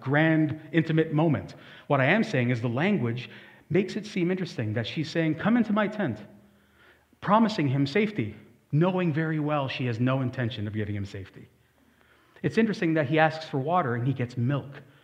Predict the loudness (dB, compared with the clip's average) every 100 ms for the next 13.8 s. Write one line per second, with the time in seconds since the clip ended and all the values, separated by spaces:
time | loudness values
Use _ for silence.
0 | _ _ -6 -4 -4 0 0 2 0 -2
1 | -4 -4 -6 -10 -6 -6 -4 -10 -14 _
2 | _ _ _ _ _ -20 _ -12 0 0
3 | 2 -2 2 2 0 0 0 2 0 -4
4 | -8 -14 -20 -6 0 2 4 4 2 -2
5 | 0 2 -2 -4 -4 -2 -4 -8 -16 -20
6 | -2 0 0 -4 -14 -14 -2 0 2 0
7 | 0 2 0 2 0 2 2 4 2 4
8 | 2 2 -2 -10 -8 -2 2 4 6 4
9 | 0 -2 2 2 2 -4 -6 -14 -4 -2
10 | -2 -4 -16 -20 -12 0 2 2 -2 -6
11 | -8 -4 -4 -2 -4 -4 -6 -14 -20 _
12 | _ -14 -14 -14 -20 -8 -4 -4 -6 -16
13 | -12 -12 -4 -2 0 0 0 -4